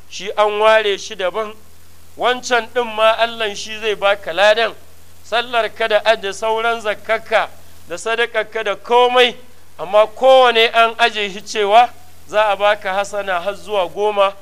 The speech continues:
daga goman zuwa ɗari bakwai gwargwadon niyyar ka kyakkyawa. Amma sai Allah ya ce, "Sai azumi, fa innahu li wa ana ajzi bi."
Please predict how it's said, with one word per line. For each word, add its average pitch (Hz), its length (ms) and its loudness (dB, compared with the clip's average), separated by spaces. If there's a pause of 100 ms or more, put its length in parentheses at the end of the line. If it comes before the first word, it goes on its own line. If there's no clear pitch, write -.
(340)
daga 165 220 -8
goman 202 500 0
zuwa 202 300 2
ɗari 196 340 -8
bakwai 202 320 -4
gwargwadon 175 520 -4
niyyar 190 280 -2
ka 180 120 -10
kyakkyawa. 160 680 2 (480)
Amma 185 320 0
sai 196 240 -4
Allah 202 480 0
ya 180 60 -2
ce, 175 240 -6
"Sai 185 360 0
azumi, 156 540 -2 (500)
fa 170 180 0
innahu 208 760 -2
li 254 440 2 (260)
wa 170 340 4
ana 220 300 2
ajzi 170 500 -6
bi." 139 220 -14